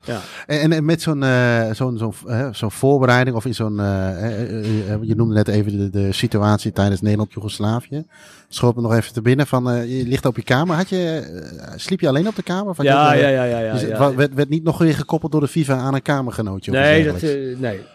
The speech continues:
Speaker 1: Nee.
Speaker 2: Nee, nee.
Speaker 1: Nee, dat niet. Je, je ligt daar alleen en, eh, maar ja, goed, oké, dat, eh, ja.
Speaker 2: Is ook lekker toch een beetje privacy voor je, zodat je even terug
Speaker 1: Ja,
Speaker 2: kunt
Speaker 1: dat
Speaker 2: trekken,
Speaker 1: vind ik
Speaker 2: hè?
Speaker 1: wel.
Speaker 2: Ja.
Speaker 1: Eh, ik, ik, ik heb ook wel eens, eh, eh,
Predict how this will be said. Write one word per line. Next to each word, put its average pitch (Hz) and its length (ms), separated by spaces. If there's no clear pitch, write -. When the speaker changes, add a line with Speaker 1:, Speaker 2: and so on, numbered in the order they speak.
Speaker 1:
Nee. 113 160
Speaker 2:
Nee, 82 120
nee. 87 280
Speaker 1:
Nee, 113 260
dat 135 160
niet. 139 160
Je, 123 60
je 127 240
ligt 127 180
daar 131 120
alleen 120 380
en, 113 140
eh, 104 200
maar 110 100
ja, 110 120
goed, 113 220
oké, 110 240
dat, 104 220
eh, 95 200
ja. - 320
Speaker 2:
Is 123 140
ook 117 80
lekker 110 200
toch 110 100
een 101 60
beetje 107 180
privacy - 520
voor 120 200
je, 110 60
zodat 107 180
je - 60
even 160 140
terug 202 180
Speaker 1:
Ja, 170 140
Speaker 2:
kunt 165 100
Speaker 1:
dat 151 100
Speaker 2:
trekken, 139 260
Speaker 1:
vind 170 140
ik 123 120
Speaker 2:
hè? 113 120
Speaker 1:
wel. 120 60
Speaker 2:
Ja. 120 140
Speaker 1:
Eh, 120 80
ik, 117 100
ik, 113 160
ik - 360
heb 113 120
ook 113 120
wel 110 140
eens, 107 200
eh, 110 360
eh, 104 60